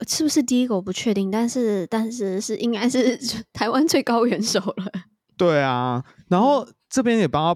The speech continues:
Speaker 2: 大家补充一下，尼菲亚的本名叫做曹米尔，最后那个字比较少见，那他念尔。那但是大家其实都习惯叫他曹里欧。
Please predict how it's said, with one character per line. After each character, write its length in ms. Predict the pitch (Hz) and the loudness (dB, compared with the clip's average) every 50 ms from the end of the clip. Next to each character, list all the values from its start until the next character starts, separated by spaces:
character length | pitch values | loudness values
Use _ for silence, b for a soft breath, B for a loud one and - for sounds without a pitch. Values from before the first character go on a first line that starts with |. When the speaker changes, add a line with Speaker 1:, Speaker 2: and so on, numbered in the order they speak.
| - - | -2 -2
Speaker 2:
大 180 | 165 143 139 | 0 0 2
家 40 | 156 | 0
补 180 | - - 113 110 | -2 -2 -6 -6
充 280 | - - 139 135 127 | -4 -2 0 2 2
一 40 | 113 | 2
下， 280 | 104 - 117 90 85 85 | 2 0 -2 -2 -2 0
尼 140 | 127 151 180 | 2 2 4
菲 160 | - 220 233 | 4 4 2
亚 100 | 214 151 | 2 2
的 100 | 120 123 | 0 -2
本 240 | - - 127 107 98 | -2 -2 -2 -2 0
名 240 | 101 98 98 98 110 | -2 -4 -4 -4 0
叫 200 | - 151 135 131 | 0 0 0 2
做 260 | - 160 127 101 b b b b b b | 2 0 0 0 b b b b b b
曹 560 | - - - - 123 117 120 123 143 165 185 _ | -10 -8 -6 -2 0 0 2 2 0 -2 -4 _
米 340 | - 135 127 127 131 147 180 - _ _ _ - | -2 0 2 2 2 2 0 -2 _ _ _ -4
尔， 340 | - 123 104 87 73 - - _ _ _ - | 0 0 0 0 -2 -6 -12 _ _ _ -8
最 160 | - 220 214 | -2 0 2
后 120 | 214 214 | 2 2
那 100 | 202 190 | 2 2
个 100 | 147 131 | 2 0
字 300 | 117 117 - 156 139 120 | 0 0 0 0 0 0
比 160 | 98 - 104 92 | 0 -2 -4 -2
较 260 | 123 127 127 120 117 | 0 0 0 0 -2
少 240 | - - 95 80 87 - | -4 -6 -10 -10 -10 -8
见， 240 | - 156 135 107 - _ _ - | -4 -4 -4 -4 -4 _ _ -4
那 200 | 135 131 139 143 | 0 0 0 0
他 360 | - - - 127 123 120 123 | -2 -4 -4 0 0 2 0
念 220 | 123 131 143 113 95 | 0 0 0 -2 -2
尔。 260 | - 98 - - - B B B B B B | -2 -6 -6 -6 -12 B B B B B B
那 100 | - 233 | -2 -2
但 160 | 214 - 226 220 | 0 2 0 0
是 120 | 208 226 | 0 0
大 200 | - 220 185 170 | 0 0 0 0
家 200 | 156 160 156 170 | 0 0 0 0
其 200 | - - - 131 | 0 0 0 0
实 140 | 123 - 123 | 2 0 2
都 160 | 120 135 139 | 2 2 2
习 220 | 131 - 113 110 | 2 0 -2 0
惯 180 | - 135 131 127 | 0 2 0 0
叫 160 | 127 123 117 | 0 0 0
他 180 | 117 113 113 113 | 0 0 -2 -2
曹 280 | - - - 104 107 | -4 -4 -2 0 0
里 200 | 113 120 110 92 92 | 2 2 0 0 0
欧。 220 | 95 101 101 117 | 0 0 0 -2